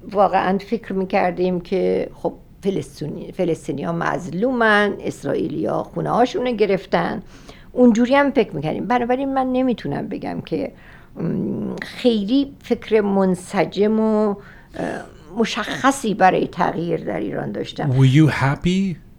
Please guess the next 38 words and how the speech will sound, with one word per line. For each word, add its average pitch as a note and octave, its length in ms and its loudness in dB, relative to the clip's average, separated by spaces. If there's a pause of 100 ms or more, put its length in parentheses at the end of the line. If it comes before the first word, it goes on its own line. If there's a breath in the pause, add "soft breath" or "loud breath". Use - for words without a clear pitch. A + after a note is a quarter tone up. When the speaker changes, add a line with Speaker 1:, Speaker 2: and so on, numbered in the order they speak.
(160)
Speaker 2:
with C3+ 160 4
Iran B2+ 440 4
in A#2 180 2
the A2 40 -2
early A#2 260 0
seventies, A#2+ 520 0
مثلاً؟ B2 440 0
Speaker 1:
No. F3 560 6 (100)
Speaker 2:
No. D#2 260 -2 (140)
Speaker 1:
No, C3 120 -2
I A2 120 -2 (100)
was - 200 -6
not. - 360 -6 (540 loud breath)
I G#3+ 120 6
was F#3 160 6 (100)
Speaker 2:
Because C#3+ 300 6
Speaker 1:
not. B2+ 80 4
Speaker 2:
it A#2+ 40 -2 (100)
wasn't G2+ 240 0
a G2+ 100 2 (100)
democracy F#2+ 580 -2
then, F2 100 -2 (220)
in G2+ 120 -4
the - 140 -10
kind G2 160 -2
of - 60 -2
way - 80 -8 (160)
Speaker 1:
One F4+ 100 4
Speaker 2:
that E4+ 80 -4
you C#4 120 6
Speaker 1:
was A3 100 6 (180)
that, D#4 220 0 (180)
and G#3 80 0 (260)
one F#4 100 0 (140)
was C#4 140 4 (260)
something C#4+ 380 -4
that B3+ 120 -2 (220)
happened F#3+ 560 0